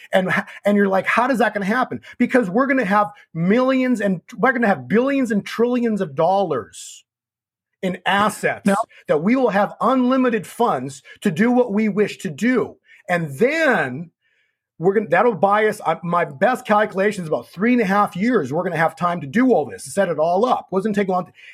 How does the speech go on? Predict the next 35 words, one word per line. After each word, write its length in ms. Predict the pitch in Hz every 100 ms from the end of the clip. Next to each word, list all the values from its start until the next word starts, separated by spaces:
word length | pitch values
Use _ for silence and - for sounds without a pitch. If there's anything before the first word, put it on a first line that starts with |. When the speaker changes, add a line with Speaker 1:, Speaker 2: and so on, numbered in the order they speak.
| -
Speaker 1:
And 280 | 170 151
then 340 | 233 311 247 - _
the 100 | -
beast 360 | 143 208 233 214
system 320 | 202 - 170
starts 320 | - 180 170
to 100 | -
rise, 340 | 151 185 208 170
and 120 | 151
the 60 | 143
t-, 180 | -
the 120 | 143 151
ten 340 | - 214 196
kings 340 | - 202 196
of 100 | 165
the 140 | 143 165
earth 180 | 202 147
is 120 | 127
written 200 | - 147
in 100 | 143
Revelation. 680 | 147 135 147 208 196 131 127 - -
The 80 | 156
ten 320 | - 190 160
kings 400 | - 226 226 135
rise 340 | 147 147 131
up, 260 | 220 143 - _ - -
and 200 | 170 151
then 160 | 208
the 80 | 214
beast 360 | 135 202 233 -
system 320 | 175 165 156
that 160 | 151 151
you're 80 | 143
talking 380 | 208 220 -
about, 240 | 156 131